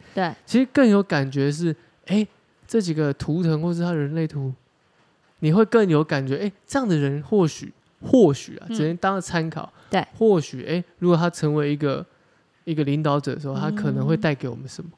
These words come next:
Speaker 1: 嗯。
Speaker 2: 哦，但是一定有，有优点，一定也有缺点。
Speaker 1: 嗯。
Speaker 2: 对。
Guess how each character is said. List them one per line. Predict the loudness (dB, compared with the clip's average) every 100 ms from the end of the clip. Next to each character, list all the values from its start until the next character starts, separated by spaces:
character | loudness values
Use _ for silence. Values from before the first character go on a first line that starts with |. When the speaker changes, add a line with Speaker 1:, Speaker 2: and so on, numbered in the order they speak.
| _
Speaker 1:
嗯。 | -8 -6 -8 -12 -12
Speaker 2:
哦， | -12 -4
但 | 0 2
是 | 2 0 -2 _ _
一 | -2
定 | 2 4 2 -2 _ _ _ _ 2
有， | 4 6 4 0 -6 _ _ _ _ _ _ _ -20 _
有 | 2 4
优 | 6 6
点， | 6 2
一 | 2
定 | 2
也 | 2
有 | 2 0
缺 | -6 -4 -4
点。 | -4 -12 -4
Speaker 1:
嗯。 | -4 -4 -10 -14
Speaker 2:
对。 | -14